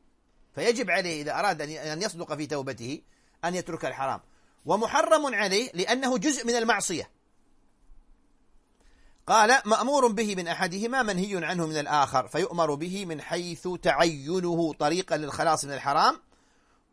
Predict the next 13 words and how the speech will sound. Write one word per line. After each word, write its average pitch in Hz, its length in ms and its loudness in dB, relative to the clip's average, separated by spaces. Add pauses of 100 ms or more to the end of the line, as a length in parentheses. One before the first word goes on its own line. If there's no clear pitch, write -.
وهو 170 480 2
من 156 160 -2
هذا 165 460 4
الوجه 147 580 -2
واجب، 160 600 6 (140)
وينهى 156 360 0
عنه 196 340 -2
من 156 160 -6
جهة 160 320 -2
كونه 160 440 -2
مباشرة، 139 600 0
مباشرة 135 640 -2
للحرام، 135 580 -2